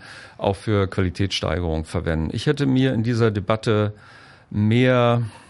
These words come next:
naja, ich sag mal, Zuhören auf die, äh, Hinweise aus den Kommunen gewünscht. Das ist ja allen, äh, lobenswert, dass die Landesregierung das gemacht hat, was auch ihre Aufgabe ist. Das ist nicht die Aufgabe der Kommunen, zu sagen,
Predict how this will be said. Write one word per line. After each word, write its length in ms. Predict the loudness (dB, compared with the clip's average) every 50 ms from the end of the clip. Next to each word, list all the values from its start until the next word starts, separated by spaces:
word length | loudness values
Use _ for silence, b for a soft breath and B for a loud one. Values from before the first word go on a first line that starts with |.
| B B
naja, 360 | -2 0 0 2 2 2 0
ich 100 | 0 0
sag 160 | 0 0 0
mal, 140 | 0 0 0
Zuhören 840 | 0 0 0 2 2 2 2 2 2 2 2 2 2 0 -2 -2 -4
auf 280 | -4 -4 -4 -4 -4 -4
die, 420 | -4 -2 0 2 2 2 0 -2 -4 -10 -14 -14 -10
äh, 160 | -6 -4 -2
Hinweise 560 | 0 2 2 2 4 4 4 4 4 2 0 -2
aus 160 | -2 -2 -2
den 140 | -2 -2 0
Kommunen 460 | 0 2 2 4 4 4 4 2 0
gewünscht. 580 | 0 -4 -4 -4 -4 -4 -4 -4 -6 -6 -10 B B B B B B B B B B B 0
Das 160 | 2 4 4
ist 140 | 4 4 4
ja 100 | 2 2
allen, 800 | 2 0 -2 -4 -6 -2 0 2 4 4 4 4 4 4 2 2
äh, 300 | 2 2 2 2 2 4
lobenswert, 760 | 4 4 4 4 2 0 0 2 2 4 4 4 4 2 0
dass 120 | -2 0
die 80 | 0 0
Landesregierung 880 | 0 2 2 2 0 0 0 0 2 4 4 4 4 4 2 2 0 B B B B B 0
das 220 | 2 2 2 2
gemacht 320 | 4 4 4 2 2 2
hat, 200 | 0 0 0 0
was 160 | 0 0 0 0
auch 140 | -2 -2
ihre 240 | 0 0 0 2 2
Aufgabe 520 | 2 0 0 2 2 2 2 4 2 0 -2
ist. 200 | -2 -4 -4 -4
Das 160 | -4 -4 -4
ist 80 | 0
nicht 240 | 2 4 4 4 4
die 80 | 2 2
Aufgabe 460 | 2 2 0 0 0 2 2 4 2
der 100 | 2 0
Kommunen, 400 | 0 2 2 4 4 6 4 4
zu 140 | 2 0 2
sagen, 400 | 2 2 2 2 2 0 -2